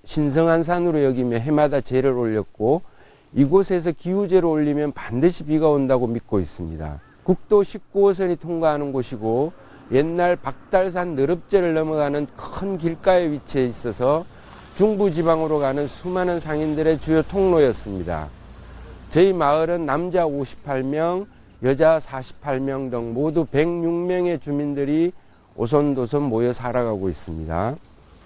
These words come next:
주민들은 벼, 옥수수와 고추, 감자, 양봉, 토종콩 등 작물을 재배하고 있습니다.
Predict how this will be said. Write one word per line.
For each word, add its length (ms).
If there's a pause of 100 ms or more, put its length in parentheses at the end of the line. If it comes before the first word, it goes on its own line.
(360)
주민들은 720
벼, 480 (440)
옥수수와 720
고추, 640
감자, 760 (340)
양봉, 760
토종콩 720
등 320
작물을 480
재배하고 520
있습니다. 640